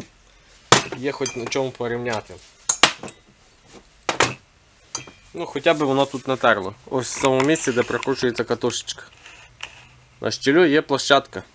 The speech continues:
Зразу видно. В цьому місці є площадочка. Тут її нема. Тут навіть тако подивитися навіть. Видно, що коло підпиляне,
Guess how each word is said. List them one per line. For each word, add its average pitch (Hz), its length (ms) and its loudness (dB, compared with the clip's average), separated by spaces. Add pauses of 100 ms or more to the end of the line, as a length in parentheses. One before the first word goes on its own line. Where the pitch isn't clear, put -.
(140)
Зразу 120 400 4
видно. 120 320 2 (840)
В - 40 -14
цьому 135 220 -4
місці 143 420 -8 (240)
є 139 140 -8
площадочка. 127 680 -6 (440)
Тут 151 280 -16
її 117 180 -12
нема. 113 300 -10 (1080)
Тут 135 180 -10
навіть 127 200 -4
тако - 220 -2
подивитися 123 760 -4
навіть. 107 400 -12 (2000)
Видно, 131 300 -10
що 120 220 -10 (100)
коло 143 260 -6
підпиляне, 160 640 -4